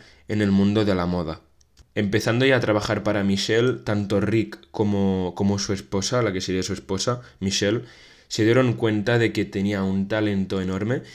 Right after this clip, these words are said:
y fue así como Rick empezó a, a diseñar para él,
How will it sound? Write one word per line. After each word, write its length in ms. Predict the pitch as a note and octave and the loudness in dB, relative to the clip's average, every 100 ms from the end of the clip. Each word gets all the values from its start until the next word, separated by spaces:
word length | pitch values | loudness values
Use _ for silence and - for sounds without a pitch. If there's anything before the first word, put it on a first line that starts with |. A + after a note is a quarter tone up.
| - - | -20 -6
y 100 | G2+ | -6
fue 220 | G2 A#2+ | 2 4
así 260 | B2 B2 A#2 | 6 4 0
como 420 | B2+ B2 A#2 A2 | 2 2 2 2
Rick 260 | G#2 G#2+ G#2 | 2 0 0
empezó 540 | A2+ G2 G2+ - G#2 | -2 0 -2 0 0
a, 600 | G#2 G#2 G2 F#2 F2 - | 2 2 0 -2 -6 -4
a 60 | G2 | -4
diseñar 680 | G2 - F#2+ G2+ G#2+ F#2+ - | -2 -2 0 2 2 0 -2
para 300 | G2 F2+ F#2 | -2 0 0
él, 240 | B2 D#3 | 0 -2